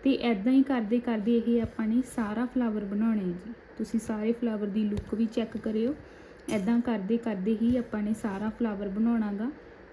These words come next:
ਨੈਕਸਟ ਮੈਂ ਤੁਹਾਨੂੰ ਇੱਕ ਵੀਡੀਓ ਬ-, ਦੱਸੂੰਗੀ ਜੀ ਬ੍ਰਾਜ਼ੀਲੀਅਨ ਫਲਾਵਰ ਦੇ ਨਾਲ ਇੱਕ ਹੋਰ ਟਾਈਪ ਦੀ ਵੀਡੀਓ ਬਣਦੀ ਹੈ, ਮੀਨਜ਼ ਵੀ ਫਲਾਵਰ ਬਣਦਾ ਗਾ ਬ੍ਰਾਜ਼ੀਲੀਅਨ ਫਲਾਵਰ ਦੇ ਨਾਲ। ਤੁਹਾਨੂੰ ਇੱਕ ਫਲਾਵਰ ਮੈਂ ਪਹਿਲਾਂ ਵੀ ਦੱਸਿਆ ਹੋਇਆ ਗਾ, ਉਹਦੀਆਂ ਦੋ ਵੀਡੀਓ ਪੋਸਟ ਕੀਤੀਆਂ ਹੋਈਆਂ ਨੇਗੀਆਂ।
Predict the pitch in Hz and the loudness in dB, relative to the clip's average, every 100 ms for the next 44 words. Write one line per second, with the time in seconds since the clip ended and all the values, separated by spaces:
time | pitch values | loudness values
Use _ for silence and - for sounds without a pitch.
0 | - - - - - - - - 226 226 | -20 -18 -18 -18 -18 -20 -12 0 4 4
1 | - - 285 285 285 269 247 - 247 233 | 4 8 8 8 8 8 6 2 2 4
2 | 233 262 247 190 226 - 226 220 220 240 | 4 4 2 2 0 2 2 2 2 2
3 | 214 226 208 208 214 233 247 254 233 208 | 2 0 0 0 2 4 4 4 0 0
4 | 202 214 208 185 214 - 247 269 - - | 0 0 0 0 -4 -2 0 0 -4 -16
5 | - - - 247 247 269 277 247 233 208 | -20 -20 2 6 8 6 4 2 2 2
6 | 233 220 214 226 247 220 190 185 190 190 | 2 2 2 2 2 2 0 -2 -2 -2
7 | 196 208 220 240 240 233 196 208 202 196 | -2 0 2 2 2 0 0 -2 -2 -2
8 | 185 190 226 247 220 208 208 202 220 240 | -2 -2 -2 -2 -2 -2 -2 0 2 2
9 | 247 220 196 196 214 208 202 226 220 - | 2 0 -2 0 0 -2 0 2 0 -2
10 | 214 214 196 202 208 208 190 196 226 226 | -4 -2 -2 -2 -2 -2 -4 -2 -2 -2
11 | - 208 208 202 208 208 196 233 220 202 | -4 -6 -4 -4 -4 -4 0 2 2 2
12 | 185 196 202 226 226 214 - - 208 - | 2 0 0 -2 -2 -4 -6 -6 -6 -4
13 | 202 202 202 202 202 214 | -4 -2 -2 -2 -2 0